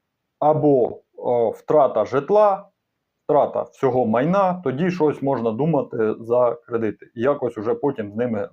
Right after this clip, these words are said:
розраховуватися. В усіх інших випадках для мене, е, н-, навіть кредитні ліміти,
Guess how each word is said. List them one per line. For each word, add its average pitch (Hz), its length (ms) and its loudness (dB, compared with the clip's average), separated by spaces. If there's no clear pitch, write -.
розраховуватися. 113 880 -6
В 139 100 -2
усіх 202 300 0
інших 214 420 0
випадках 127 600 0
для 135 260 2
мене, 165 340 0
е, 123 240 0
н-, 127 200 -4
навіть 147 360 0
кредитні 127 460 -4
ліміти, 110 600 -6